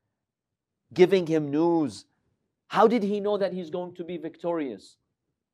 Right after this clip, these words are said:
You know what they said? They said, "Ask what the name of the angel is. Who's this angel that he's communicating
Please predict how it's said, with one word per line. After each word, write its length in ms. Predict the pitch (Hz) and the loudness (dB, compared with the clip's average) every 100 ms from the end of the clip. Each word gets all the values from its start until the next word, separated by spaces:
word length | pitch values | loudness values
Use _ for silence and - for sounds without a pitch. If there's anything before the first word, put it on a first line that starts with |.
| _ _ _ - | _ _ _ -10
You 80 | 139 | -4
know 100 | 170 | -2
what 120 | 185 | -2
they 120 | 190 | -4
said? 220 | 190 208 | -4 -4
They 100 | 190 | -2
said, 240 | 190 214 - | 0 0 2
"Ask 300 | 202 233 226 | 6 6 4
what 160 | 214 214 | -4 -2
the 100 | 196 | -2
name 180 | 196 180 | -2 -4
of 120 | 151 | -4
the 80 | 151 | -4
angel 380 | 151 123 117 | -4 -6 -10
is. 280 | 92 90 - _ _ _ _ _ _ _ _ _ _ | -10 -14 -16 _ _ _ _ _ _ _ _ _ _
Who's 200 | 160 220 | -4 -4
this 180 | 170 190 | -2 -4
angel 320 | 185 185 165 156 | -4 -4 -4 -2
that 140 | 139 | -2
he's 180 | 143 139 | -4 -10
communicating 680 | 147 135 127 113 110 98 | -10 -10 -10 -10 -10 -12